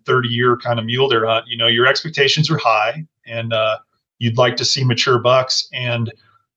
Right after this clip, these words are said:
I just wanted to highlight this because we talk about it a lot, and it's important to point out how challenging it's becoming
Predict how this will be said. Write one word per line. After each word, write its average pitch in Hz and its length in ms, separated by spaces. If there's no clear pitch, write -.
I 135 80
just 156 180
wanted 160 200
to 143 60
highlight 147 380
this 135 180
because 127 260
we 127 100
talk 151 260
about 120 260
it 117 100
a 120 40
lot, 120 400
and 131 80
it's 120 140
important 131 420
to 113 80
point 123 240
out 123 340
how 123 520
challenging 143 580
it's 123 140
becoming 120 760